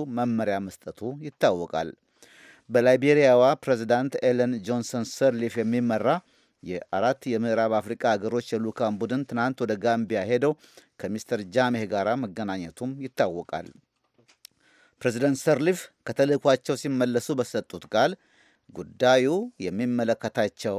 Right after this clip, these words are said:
አካላት ሰላማዊ የስልጣን ሽግግር ለማከናወን ቃል መግባታቸውንና ዝርዝር ሁኔታው ደግሞ በዚህ ሳምንት ማብቂያ ገደማ ናይጄሪያ ዋና ከተማ አቡጃ ላይ በሚካሄደው የምዕራብ አፍሪካ የኢኮኖሚ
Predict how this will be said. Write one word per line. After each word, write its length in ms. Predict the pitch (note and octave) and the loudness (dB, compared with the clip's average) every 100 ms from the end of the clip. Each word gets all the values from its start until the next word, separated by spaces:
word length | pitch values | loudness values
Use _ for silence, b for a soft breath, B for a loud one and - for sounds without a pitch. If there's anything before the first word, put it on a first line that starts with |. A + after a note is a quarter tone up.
| - | -4
አካላት 500 | F#2+ - A2+ C3+ D#3+ - | -6 -2 2 2 2 -6
ሰላማዊ 480 | - G#2+ A2 A2+ B2 | -6 0 0 0 -2
የስልጣን 480 | B2+ A#2 - A2+ A#2 | -4 -6 -8 -6 -6
ሽግግር 400 | - G#2+ G2+ A2 | -6 -8 -6 -4
ለማከናወን 640 | A2 G#2 - G#2+ G#2 G#2+ | -4 -4 -6 -4 -4 -4
ቃል 240 | - A2+ A2 | -2 0 0
መግባታቸውንና 1000 | G2+ G2 G2+ F#2+ F#2+ - G#2 G2+ G#2+ B2 F3+ b b b b b D2+ | -2 -2 -4 -2 -6 -4 -4 -2 -2 0 0 b b b b b -12
ዝርዝር 420 | F#2+ B2+ C3 C3 | -2 -2 0 -2
ሁኔታው 400 | B2 B2 - A#2 | 0 0 2 2
ደግሞ 220 | A#2+ C3+ D3+ | 4 2 0
በዚህ 260 | A#2+ A2 A#2 | 0 -2 -2
ሳምንት 380 | A#2+ A2 A2 - | -2 -2 -4 -4
ማብቂያ 460 | A2 A#2 A2 A2+ G#2 | 2 2 2 -2 -2
ገደማ 300 | G2+ A2+ B2 C#3 | -2 -2 -2 -2
ናይጄሪያ 540 | B2 G#2+ G2 B2 A2+ G#2+ | -2 -4 -2 0 2 4
ዋና 340 | G#2+ A2+ A#2+ | 2 2 -4
ከተማ 360 | A2 B2 B2 C3 | -6 -6 -2 -2
አቡጃ 420 | G#2 A2+ A#2+ A#2 | -2 -2 -2 0
ላይ 140 | G#2+ A#2 | 0 0
በሚካሄደው 720 | A2 A2+ A2 - G#2 G#2 B2+ D3 b b b _ | -2 -4 -4 -2 0 2 0 -2 b b b _
የምዕራብ 500 | E2+ F2+ A2 A2+ A2+ - | -8 -6 -2 2 0 0
አፍሪካ 340 | A2+ - A2 - A#2 | -6 -6 -6 -2 0
የኢኮኖሚ 500 | A2+ A2+ - A#2 A2 | 0 -4 -4 -4 -4